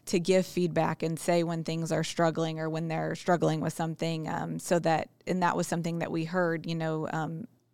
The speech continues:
that in-, teachers said, "Well, my instructional assistant, you know, h-,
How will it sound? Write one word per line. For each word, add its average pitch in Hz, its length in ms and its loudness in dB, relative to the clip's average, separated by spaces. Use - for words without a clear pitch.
that 175 240 2
in-, 165 200 -4
teachers 180 400 0
said, 165 240 2
"Well, 185 320 0
my 180 340 -2
instructional 185 540 0
assistant, 175 500 -4
you 180 140 -4
know, 165 120 -2
h-, 180 100 -6